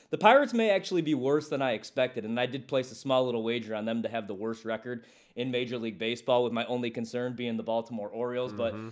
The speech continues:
Speaker 1: the Pirates are bad, man. Uh, going back to that series really quick, we did talk about Rookie of the Year. We both went with Suzuki as our pick, and, I mean, he lived up to the hype. He got on base. He hit his first homer at Wrigley Field.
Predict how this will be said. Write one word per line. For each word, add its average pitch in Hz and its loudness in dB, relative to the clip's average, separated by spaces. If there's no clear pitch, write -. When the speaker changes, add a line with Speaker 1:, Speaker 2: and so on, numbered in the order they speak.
Speaker 1:
the - -12
Pirates 156 6
are 117 0
bad, 113 0
man. 110 -2
Uh, 147 8
going 170 4
back 160 8
to 151 -8
that 131 4
series 151 2
really 143 6
quick, 156 4
we 139 2
did 185 8
talk 151 6
about 123 4
Rookie 143 2
of 107 -2
the 113 -2
Year. 120 2
We 123 -14
both 147 4
went 143 0
with 123 -4
Suzuki 123 -4
as 113 -2
our 107 4
pick, 117 2
and, 113 -2
I 113 -2
mean, 113 -2
he 156 2
lived 131 0
up 113 2
to 117 -4
the 101 0
hype. 90 -6
He 120 -4
got 131 8
on 117 4
base. 135 0
He 127 -6
hit 147 4
his - -4
first 131 -2
homer 147 4
at 131 6
Wrigley 131 0
Field. 135 2